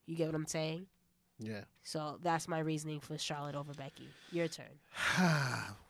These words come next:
Speaker 2: That li-, that last line of yours kinda changed mine.
Speaker 1: Yeah.
Speaker 2: 'Cause originally I had mine set, like, Bumby, I know where I'm going.
Speaker 1: Right.
Speaker 2: But then that whole face thing,
Speaker 1: Yeah.
Speaker 2: nah, I'm still gonna go with it 'cause I, I, thi-, I have faith. Of course, I'm gonna start off with Sasha Banks.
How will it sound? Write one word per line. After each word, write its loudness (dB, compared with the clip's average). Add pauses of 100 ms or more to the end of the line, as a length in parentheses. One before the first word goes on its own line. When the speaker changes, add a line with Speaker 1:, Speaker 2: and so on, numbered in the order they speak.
(280)
Speaker 2:
That 8
li-, 8
that 2
last 6
line 4
of 4
yours 2
kinda 0
changed 4
mine. 2 (640)
Speaker 1:
Yeah. -6 (200)
Speaker 2:
'Cause 6
originally 10
I 8
had 8
mine 6
set, 8
like, -2
Bumby, 8
I 8
know 8
where 4
I'm 6
going. 6
Speaker 1:
Right. -6
Speaker 2:
But 2
then 2
that 4
whole 4
face 2
thing, -2 (160)
Speaker 1:
Yeah. -2 (220)
Speaker 2:
nah, 6
I'm 6
still 4
gonna 4
go 4
with 4
it 0
'cause 2
I, 4
I, 2
thi-, -2
I 4
have 4
faith. 0
Of -4
course, 10
I'm 4
gonna 4
start 4
off 2
with 0
Sasha 0
Banks. -2